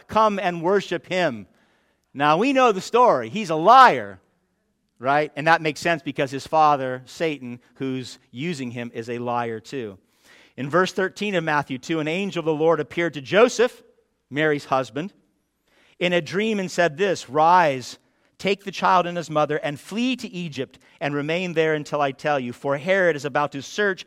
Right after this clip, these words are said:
for the child to destroy him." And he did.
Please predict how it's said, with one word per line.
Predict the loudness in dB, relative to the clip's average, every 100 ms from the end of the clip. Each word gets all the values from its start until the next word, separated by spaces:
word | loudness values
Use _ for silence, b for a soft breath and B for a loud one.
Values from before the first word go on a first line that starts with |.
| B
for | -4 -2
the |
child | 0 2 2 2
to | -2
destroy | -10 -2 2 2
him." | 2 -6 -12 _ _ _ _ _
And | -2 -2
he | -2
did. | 0 0 -2